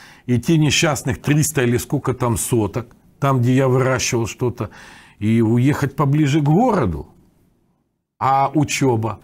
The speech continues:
А мы смотрим, что сегодня творится с коммунальными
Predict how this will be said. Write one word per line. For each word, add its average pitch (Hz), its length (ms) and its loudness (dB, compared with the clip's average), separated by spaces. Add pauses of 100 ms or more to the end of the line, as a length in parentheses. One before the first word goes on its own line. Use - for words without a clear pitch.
(1120)
А 120 540 0
мы 131 220 2
смотрим, 147 440 0
что - 220 -4
сегодня 143 440 0
творится 139 420 -2
с - 60 -6
коммунальными 123 840 0